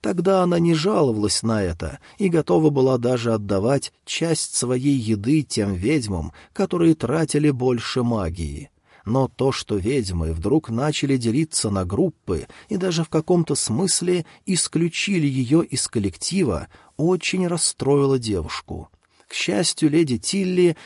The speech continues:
весьма внимательно следила за раздачей еды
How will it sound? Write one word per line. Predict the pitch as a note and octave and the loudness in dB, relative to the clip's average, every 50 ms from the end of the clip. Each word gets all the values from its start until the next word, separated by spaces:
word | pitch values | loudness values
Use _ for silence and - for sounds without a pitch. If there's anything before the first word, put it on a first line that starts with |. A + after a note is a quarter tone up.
| - - | -12 -8
весьма | E3 F#3+ F#3 E3 - - F3 F#3 F3+ | -4 -2 -2 0 0 0 0 0 0
внимательно | D#3 D3 E3 D#3+ D3+ D3+ E3 E3+ D#3+ - - D#3 D#3 D#3 D3+ | 0 2 0 0 2 0 0 -2 -2 0 0 0 2 0 0
следила | - - C#3+ C#3 B2+ B2 D3+ E3 D#3+ D#3 D#3 C3+ - - - - | 0 -2 -2 -2 -2 0 2 4 4 4 4 2 -2 -8 -12 -6
за | E3+ D3+ D#3 | -2 -2 0
раздачей | D#3 D#3 C#3 C3+ B2+ C3+ C#3 C3+ B2 - - C3+ | 0 0 -2 -2 -2 -2 -2 -2 -2 -2 -2 -2
еды | B2+ B2 A#2 C3 B2 A2+ G#2 F#2 D2+ - - | -2 0 0 0 -2 0 -2 -4 -6 -6 -10